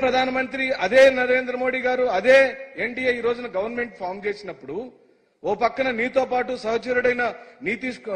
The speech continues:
నితీష్ కుమార్ గారు డిమాండ్ చేసినప్పుడు మీరెందుకు డిమాండ్ చేయలేకపోతున్నారని వైఎస్ఆర్సీపీ ప్రశ్నిస్తుంది మిమ్మల్ని. మీరు డిమాండ్ చేయమని అడుగుతున్నాం. మీరు సాధించుకునే శక్తి ఉంది, ఎందుకంటే మీరు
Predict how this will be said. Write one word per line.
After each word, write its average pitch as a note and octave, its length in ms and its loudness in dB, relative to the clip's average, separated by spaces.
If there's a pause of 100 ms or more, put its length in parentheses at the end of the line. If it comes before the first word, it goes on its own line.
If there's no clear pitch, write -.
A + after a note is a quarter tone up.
నితీష్ A3+ 320 -10
కుమార్ A#3+ 320 0
గారు A#3 240 0
డిమాండ్ G#3 320 0
చేసినప్పుడు F#3+ 500 -6 (400)
మీరెందుకు G3 520 -8 (120)
డిమాండ్ A3 380 -6
చేయలేకపోతున్నారని E3+ 1080 -6 (440)
వైఎస్ఆర్సీపీ D3+ 800 -12 (140)
ప్రశ్నిస్తుంది B2+ 600 -20
మిమ్మల్ని. A2 340 -20 (800)
మీరు E3 140 -8 (100)
డిమాండ్ B3 300 2
చేయమని C4 300 2
అడుగుతున్నాం. A3 420 -8 (880)
మీరు F#3+ 240 -4
సాధించుకునే C4 540 2 (100)
శక్తి A#3+ 300 0
ఉంది, A#3 160 -2 (340)
ఎందుకంటే B3 440 -2
మీరు G#3 120 -2